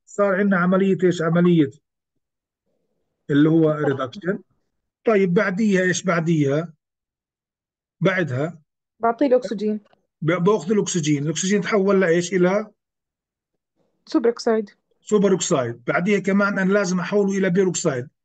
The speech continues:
Speaker 1: كمان الكرة تتكرر مرة ثانية، فكونت إيش؟ كونت ال-، ال-، الإنزيم مرتبط مع السوبر أكسايد، مع البيروكسايد.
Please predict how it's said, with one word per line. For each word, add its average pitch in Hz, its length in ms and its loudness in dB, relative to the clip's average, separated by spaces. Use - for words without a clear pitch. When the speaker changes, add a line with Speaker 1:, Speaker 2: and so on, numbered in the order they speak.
Speaker 1:
كمان 202 300 2
الكرة 196 280 0
تتكرر 175 580 -2
مرة 151 220 -2
ثانية، 151 540 -4
فكونت 214 560 2
إيش؟ 180 140 -2
كونت 196 440 2
ال-، 160 320 4
ال-، 147 1160 0
الإنزيم 175 580 0
مرتبط 175 440 0
مع 156 120 0
السوبر 147 340 -2
أكسايد، 151 400 -2
مع 151 160 -2
البيروكسايد. 151 760 0